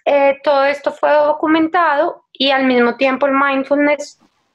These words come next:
digamos que generó una segunda rama, además de la espiritual y la, y la que de alguna manera venía de la tradición budista,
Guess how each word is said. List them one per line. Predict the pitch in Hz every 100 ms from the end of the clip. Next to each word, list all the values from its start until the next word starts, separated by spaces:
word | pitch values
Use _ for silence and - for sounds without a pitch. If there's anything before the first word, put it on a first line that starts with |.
| _ _ -
digamos | 262 247 240
que | - 269
generó | 285 269 262 233 220 220 -
una | 254 254 262 -
segunda | - 262 254 247 247
rama, | 240 311 302 269 277 302 -
además | 233 226 226 214
de | 190
la | 247 262
espiritual | 262 262 240 - 240 240 247 240
y | 220
la, | 196 196 175 - - - - _ _
y | 233
la | 226 220
que | 226
de | 226
alguna | 220 220 214 214
manera | 247 240 226
venía | 247 254 240 214
de |
la | 226 233
tradición | - 262 240 - 220 208
budista, | 247 277 269 - 277